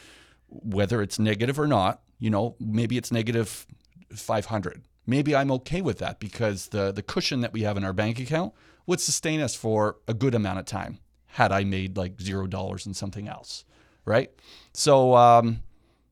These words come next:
yeah, that's what I did. So we, uh, I'll just hypothetically say I was negative two thousand dollars in cash flow, whereas before I was maybe positive, positive twenty-five hundred or something, right? So negative two thousand, so I'm like, "Okay,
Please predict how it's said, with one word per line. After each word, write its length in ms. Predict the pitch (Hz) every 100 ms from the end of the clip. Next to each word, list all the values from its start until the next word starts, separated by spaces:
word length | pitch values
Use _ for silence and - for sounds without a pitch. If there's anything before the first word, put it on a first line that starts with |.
| _
yeah, 200 | 143 160 113
that's 180 | 120
what 100 | 139
I 80 | 123
did. 320 | 127 117 -
So 140 | - 113
we, 220 | 110 -
uh, 120 | 104 95
I'll 200 | 78 98
just 180 | 95
hypothetically 540 | - 104 107 104 98 104
say 220 | - 98
I 60 | 92
was 180 | 98
negative 680 | 95 104 101 98 90 - - - - - _
two 140 | - 143
thousand 440 | - 107 101 92
dollars 380 | 92 85 85 85
in 100 | 92
cash 280 | 90 - -
flow, 180 | - -
whereas 360 | 101 107 95
before 440 | - 101 - 107 113
I 60 |
was 260 | 101 98 - _ -
maybe 200 | 92 95
positive, 680 | - 120 98 92 101 95 - _ _ _
positive 400 | - 180 123 101
twenty-five 440 | - 92 90 95 101
hundred 260 | 82 87
or 60 | 104
something, 440 | - 147 113 95
right? 240 | 90 104 147 _ _ _ -
So 360 | - 156 156 127
negative 260 | 131 135
two 120 | -
thousand, 340 | 151 160 170 175
so 80 | 160
I'm 40 |
like, 120 | 160
"Okay, 300 | 226 - 127